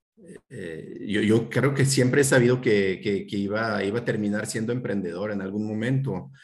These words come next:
Ni, ni siquiera me hice realmente preguntas de, de si iba a tener una carrera en particular en un, en un sector preciso, pero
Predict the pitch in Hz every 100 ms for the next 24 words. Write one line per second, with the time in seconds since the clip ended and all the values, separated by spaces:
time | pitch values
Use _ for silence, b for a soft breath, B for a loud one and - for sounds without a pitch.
0 | B _ 110 123 123 110 - 101 120 131
1 | 143 135 117 135 127 120 113 113 135 135
2 | 117 95 101 101 120 107 90 87 87 -
3 | 92 95 98 95 - _ - 95 92 92
4 | 95 101 104 - 92 85 87 101 101 104
5 | - - - 87 92 98 95 90 92 98
6 | 92 87 - B B B B - 98 87
7 | 92 101 101 95 87 82 80 78 - -
8 | - - - 101 107 113 98 - _ -
9 | 90 82 117 135 131 110 - 101 95